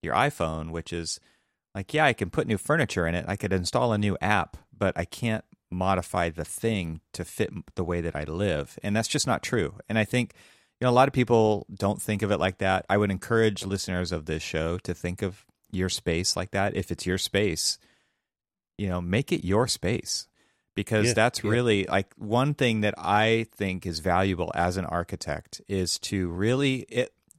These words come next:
Speaker 1: you don't even actually have to do it, but it's a great process to go through to draw it up and play out like you're going to do it. And what would you change? Because when you start to really analyze how people live,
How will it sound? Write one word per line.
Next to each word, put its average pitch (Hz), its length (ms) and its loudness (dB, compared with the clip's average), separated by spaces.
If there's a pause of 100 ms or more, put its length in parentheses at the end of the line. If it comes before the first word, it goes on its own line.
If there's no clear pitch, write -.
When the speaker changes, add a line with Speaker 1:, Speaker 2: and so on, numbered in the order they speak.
(420)
Speaker 1:
you 151 80 -2
don't 233 160 2
even 220 220 4
actually 104 380 2
have 104 180 4
to 98 80 0
do 90 280 0
it, 151 280 2
but 113 120 4
it's 120 160 0
a 120 60 4
great 131 480 0 (320)
process 107 480 2
to 95 120 -2
go 92 280 0
through 127 460 -2 (500)
to 110 120 0
draw 101 360 6
it 98 80 6
up 90 280 2 (380)
and 101 360 2 (400)
play 135 500 6
out 117 300 6
like 87 260 -2
you're 87 100 0
going 82 360 0
to 78 100 -10
do 71 220 -2
it. 82 160 -4 (600)
And 117 200 4
what 147 100 6
would 156 160 -2
you 165 80 -2
change? 113 520 -4
Because 120 500 2 (420)
when 123 280 0
you 160 180 0
start 135 300 4
to 113 100 0
really 110 320 4
analyze 107 680 0 (180)
how 117 500 6
people 104 420 0
live, 80 420 -2